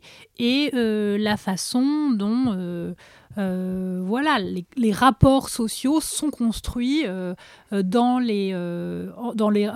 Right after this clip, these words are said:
pa-, par la, la différence entre coli-, colonisés et colonisateurs et, euh, notamment, euh, ce qui se passe sur le plan de la culture des colonisés par l'entreprise, euh, coloniale.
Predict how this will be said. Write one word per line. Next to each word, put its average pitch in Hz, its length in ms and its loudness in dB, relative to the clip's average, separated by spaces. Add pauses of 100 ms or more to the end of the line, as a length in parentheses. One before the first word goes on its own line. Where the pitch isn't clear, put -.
(360)
pa-, 240 120 -2
par 226 220 2
la, 202 140 -2
la 190 100 -4
différence 220 500 2
entre 196 240 -4
coli-, 226 380 2
colonisés 208 560 2
et 196 60 -4
colonisateurs 190 840 -2 (100)
et, 247 240 -2
euh, 196 80 -6 (340)
notamment, 226 680 0
euh, 208 120 0
ce - 80 -12
qui - 140 -8
se - 100 -10
passe 240 480 0
sur 214 240 -2
le 214 60 4
plan 254 160 2
de 226 60 2
la 196 100 -2
culture 277 480 2
des 220 100 2
colonisés 214 600 2
par 269 320 0
l'entreprise, 220 720 0
euh, 175 140 -8
coloniale. 165 380 -6